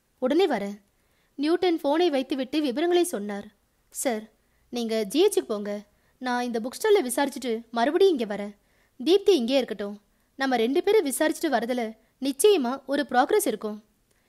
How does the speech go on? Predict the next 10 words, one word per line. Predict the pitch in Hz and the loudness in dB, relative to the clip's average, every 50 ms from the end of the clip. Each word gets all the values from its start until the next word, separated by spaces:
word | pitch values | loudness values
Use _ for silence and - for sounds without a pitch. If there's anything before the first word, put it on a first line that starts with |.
| _ _ - | _ _ -4
என்றான் | 302 320 330 302 247 226 240 269 247 | -2 -2 -2 -2 -2 -2 -2 -2 -2
வினல்குமார். | 202 208 220 226 - 202 202 196 202 - _ _ _ _ _ _ _ _ _ _ _ | -4 -4 -6 -6 -8 -10 -10 -10 -12 -14 _ _ _ _ _ _ _ _ _ _ _
"நானும் | - 240 233 254 320 403 403 | -6 -2 -2 0 2 2 2
வரனே" | 320 240 240 226 233 208 208 202 _ _ _ _ _ _ _ _ _ _ _ _ | 2 0 -2 -2 -4 -6 -8 -12 _ _ _ _ _ _ _ _ _ _ _ _
என்றாள் | - 302 320 320 277 240 208 240 226 | -4 -2 -2 -2 -2 -2 -4 -4 -4
தீப்தி. | 220 214 214 - - 208 202 208 202 _ _ _ _ _ _ - | -6 -6 -8 -8 -10 -10 -10 -12 -14 _ _ _ _ _ _ -4
"வேணாம், | 233 226 226 220 208 214 _ _ _ _ _ _ _ _ | -4 -2 -2 -4 -6 -10 _ _ _ _ _ _ _ _
இங்கே | - 262 269 277 311 359 403 | -6 -4 -2 2 2 2 2
காத்திருந்தா | 392 - 214 247 240 349 285 277 320 | 2 0 -2 -2 -2 -2 0 0 0
போதும். | 330 330 220 214 208 202 208 | 0 -2 -4 -4 -6 -8 -10